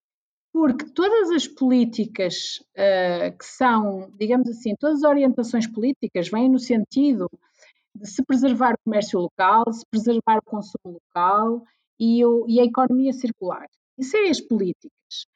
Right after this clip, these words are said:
Só que depois, na prática, o que acontece é que no dia a dia só temos dificuldades. Não temos, eh, por exemplo, não temos, eh, lugar para fazer cargas e descargas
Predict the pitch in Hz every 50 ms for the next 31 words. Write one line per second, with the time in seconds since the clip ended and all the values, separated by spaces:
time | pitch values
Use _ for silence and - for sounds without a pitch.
0 | _ _ _ _ _ - - 359 370 - - _ - 302 269 233 294 349 - -
1 | 294 240 226 208 202 - _ 233 214 - _ _ _ _ 262 - _ 277 262 226
2 | - 240 214 214 214 214 - - - 285 - - 285 - _ _ _ _ _ -
3 | 262 - _ - 330 311 311 311 285 294 320 320 320 320 302 277 269 285 285 285
4 | 285 294 294 285 285 - - - 311 302 294 294 302 294 285 269 254 240 233 247
5 | 240 - 240 - - 190 180 - _ _ _ _ - - - _ _ _ _ _
6 | _ _ _ _ _ - 262 302 339 339 294 - 302 302 277 254 233 226 214 196
7 | - - - - - - 226 226 220 214 208 214 214 - 262 262 254 226 254 262
8 | 254 233 226 226 214 202 185 190 196 208 233 254 254 - - 262 247 226 214 208
9 | 196 190 190 180 - - - - 214 208 208 202 202 196 196 190 196 202 220 240
10 | 240 226 262 247 240 226 208 - _ 226 220 214 - - _ - 226 226 - 233
11 | 220 208 - 202 190 202 202 - - - _ 220 202 196 190 180 - 180 175 -
12 | -